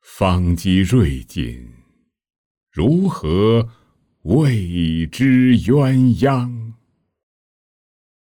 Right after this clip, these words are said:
人扶醉，月依墙。是当初谁敢疏狂？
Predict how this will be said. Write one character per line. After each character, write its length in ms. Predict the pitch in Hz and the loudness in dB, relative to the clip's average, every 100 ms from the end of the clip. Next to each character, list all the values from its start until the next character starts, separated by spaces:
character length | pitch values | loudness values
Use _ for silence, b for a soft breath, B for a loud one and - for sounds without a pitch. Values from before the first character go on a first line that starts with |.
| _ _ _ | _ _ _
人 520 | - 73 78 95 101 | -4 0 2 2 2
扶 380 | 101 - 65 73 | 0 -6 -8 -6
醉， 600 | 82 104 69 65 - _ _ _ _ _ _ _ _ _ _ _ | -4 -4 -4 -8 -20 _ _ _ _ _ _ _ _ _ _ _
月 800 | - 110 135 113 90 82 78 76 | 0 2 4 4 4 0 -2 -4
依 460 | 71 85 139 127 127 | -6 -2 0 2 2
墙。 800 | - - 60 55 - 69 80 117 _ _ _ _ _ _ _ _ _ _ _ _ _ _ | -2 -10 -14 -14 -18 -14 -14 -14 _ _ _ _ _ _ _ _ _ _ _ _ _ _
是 440 | - - - 104 87 | -16 -10 -2 -2 0
当 360 | 127 123 127 | 0 0 2
初 680 | 120 - 139 135 131 127 117 b b b b b _ _ | 0 0 0 2 2 2 0 b b b b b _ _
谁 880 | - - - 73 101 147 175 190 190 | -20 -16 -6 -4 -2 -2 0 2 2
敢 760 | 180 82 85 98 107 113 113 117 | 2 -2 -2 -2 0 0 2 2
疏 680 | 117 - - 208 185 180 | 0 -4 0 2 4 2
狂？ 920 | 175 - - 69 62 - - 78 120 | 0 -6 -8 -8 -8 -14 -8 -4 -4